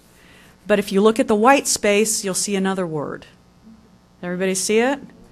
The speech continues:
Right? Optical, yes. So again, uh, this whole idea of figure ground. What's the figure? What's the ground? What's in front? What's behind?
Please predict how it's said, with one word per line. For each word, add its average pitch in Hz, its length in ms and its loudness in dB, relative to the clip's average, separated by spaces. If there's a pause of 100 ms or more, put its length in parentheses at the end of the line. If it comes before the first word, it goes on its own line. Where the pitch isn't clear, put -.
(460)
Right? 196 280 -4
Optical, 185 560 -6
yes. 175 300 -4
So 196 420 2
again, 214 680 2 (400)
uh, 208 220 2
this 202 220 -2
whole 240 220 4
idea 233 300 2
of - 80 -2
figure 208 380 -4
ground. 185 540 -2
What's 196 300 0
the 220 100 -4
figure? 190 340 -6
What's 180 300 -2
the - 100 -10
ground? 165 360 -4
What's 170 260 -4
in 165 80 -6
front? 160 360 -8
What's 156 220 -8
behind? 151 880 -10